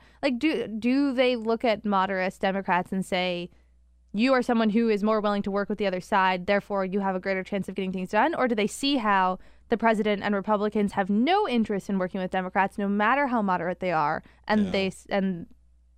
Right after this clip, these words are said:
Speaker 1: recognize that even a moderate Democrat might not be able to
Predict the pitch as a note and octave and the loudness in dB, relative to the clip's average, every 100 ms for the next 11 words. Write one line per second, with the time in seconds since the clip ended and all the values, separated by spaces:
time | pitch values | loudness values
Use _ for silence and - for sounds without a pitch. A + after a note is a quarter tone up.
0 | _ _ G3 G#3+ G#3 G3 F#3+ F#3+ - A3 | _ _ 0 0 0 -2 -2 -2 -6 -4
1 | G3+ F#3+ F3+ F#3 F3+ F3+ F3 F3+ E3+ F3+ | -2 -2 -2 -2 -2 -4 -6 -6 -6 -6
2 | F3+ - F3+ F#3 F3+ F#3+ F#3 F#3 A3 | -10 -8 -10 -8 -10 -12 -10 -10 -12